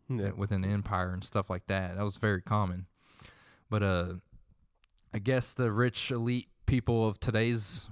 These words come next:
Speaker 2: world, I guess some of 'em wanna carry that sick-ass tradition.
Speaker 1: Yeah. Which is, I don't know.
Speaker 2: The mentality
Speaker 1: Uh-uh.
Speaker 2: behind that. It's gotta be like a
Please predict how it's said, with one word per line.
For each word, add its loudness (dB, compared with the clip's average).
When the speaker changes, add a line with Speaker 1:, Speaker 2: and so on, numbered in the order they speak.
Speaker 2:
world, 0
I -20
guess -2
some 2
of 2
'em -2
wanna -4
carry -2
that -6
sick-ass -4
tradition. -6
Speaker 1:
Yeah. -6
Which -14
is, -10
I -16
don't -12
know. -20
Speaker 2:
The 0
mentality 0
Speaker 1:
Uh-uh. -6
Speaker 2:
behind -4
that. -6
It's -10
gotta 0
be 0
like 0
a -4